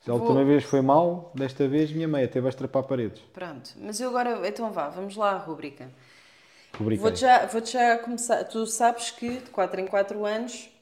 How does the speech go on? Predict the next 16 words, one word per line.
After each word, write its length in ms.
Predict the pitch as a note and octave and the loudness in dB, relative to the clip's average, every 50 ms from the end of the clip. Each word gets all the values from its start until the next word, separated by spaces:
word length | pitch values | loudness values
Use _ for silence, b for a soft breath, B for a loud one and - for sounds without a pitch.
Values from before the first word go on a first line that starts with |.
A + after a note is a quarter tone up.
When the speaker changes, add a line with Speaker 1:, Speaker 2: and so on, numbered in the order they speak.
| _ _ _ | _ _ _
Speaker 2:
acrescenta-se 680 | - - - - - - A3 G#3+ G#3+ A3 A3+ A3 - G#3+ | -14 -14 -14 -12 -10 -8 -8 -8 -8 -8 -8 -8 -6 -6
mais 200 | G#3+ G#3 G#3 G#3 | -4 -4 -4 -4
um 140 | A3 G#3+ G#3 | -6 -6 -8
dia 400 | G3+ G#3 G#3+ G#3+ A3 A3 A3+ A3+ - | -8 -8 -8 -6 -6 -6 -6 -6 -6
ao 100 | A3 A3 | -6 -6
mês 220 | A3 G#3+ A3 - | -6 -8 -10 -12
de 80 | - - | -14 -18
fevereiro, 480 | - A3 G3+ A3 A#3 G#3+ F#3+ - - - - - _ _ _ _ _ _ _ _ _ _ _ _ _ _ _ | -18 -16 -12 -8 -6 -4 -4 -6 -8 -12 -18 -20 _ _ _ _ _ _ _ _ _ _ _ _ _ _ _
certo? 400 | - - - E3 D3+ D#3 - - _ _ _ _ _ _ _ _ _ _ _ _ _ _ _ _ _ _ | -20 -16 -14 -12 -12 -14 -16 -20 _ _ _ _ _ _ _ _ _ _ _ _ _ _ _ _ _ _
Speaker 1:
Está 140 | - G#2+ | -14 -10
a 20 | F#2 | -8
falar 120 | A2 G#2+ | -6 -6
o 40 | - | -6
quê? 100 | - F#2+ | -6 -8
Do 60 | F2 | -8
bissexto? 440 | E2 F2+ F2+ - B2 B2+ - - - | -8 -8 -8 -8 -10 -12 -12 -14 -20